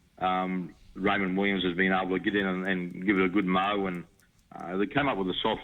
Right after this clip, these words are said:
five, but I think it'll be upgraded after the, the first couple of races, and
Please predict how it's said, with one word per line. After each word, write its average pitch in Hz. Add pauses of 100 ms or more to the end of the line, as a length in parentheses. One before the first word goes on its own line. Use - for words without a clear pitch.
five, 107
but 98
I 117
think 113
it'll 92
be 85
upgraded 87
after 85
the, 82 (300)
the 95
first 101
couple 78
of 76
races, 85
and 85